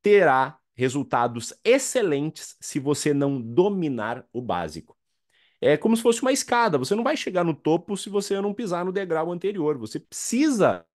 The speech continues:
dominar algumas habilidades básicas caso você queira ser excelente. Então, é muito importante que você aprenda essas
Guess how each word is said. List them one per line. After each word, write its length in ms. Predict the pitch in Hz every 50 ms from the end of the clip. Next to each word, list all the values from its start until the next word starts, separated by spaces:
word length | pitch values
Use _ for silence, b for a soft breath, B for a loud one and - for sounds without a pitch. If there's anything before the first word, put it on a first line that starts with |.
| _ - - B B B B B
dominar 560 | 123 131 160 165 165 151 147 170 214 269 269
algumas 300 | 220 160 147 151 143 123
habilidades 480 | 139 123 123 123 113 113 113 120 120 127
básicas 580 | 123 117 113 120 135 139 160 - 214 208 208
caso 360 | - - - 143 156 156 170 165
você 240 | 175 170 - 190
queira 300 | 190 - 147 147 151 160
ser 300 | 156 - - 151 147 139 - -
excelente. 720 | 156 156 - - 185 170 127 113 104 101 - - - _ b b b b b b b b b b b b
Então, 400 | 123 127 123 202 226 262 254 - -
é 100 | - 165
muito 520 | 202 202 196 202 214 240 285 294 277 - 226
importante 580 | 185 - 156 135 120 - 131 127 131 135 -
que 80 | - 143
você 760 | 120 120 123 123 - - - - 160 165 185 208 233 - - _ _ _ -
aprenda 720 | 117 - _ - - 120 127 139 151 160 151 156 127 - -
essas 720 | 101 104 107 - - 113 98 92 92 - - - - _ _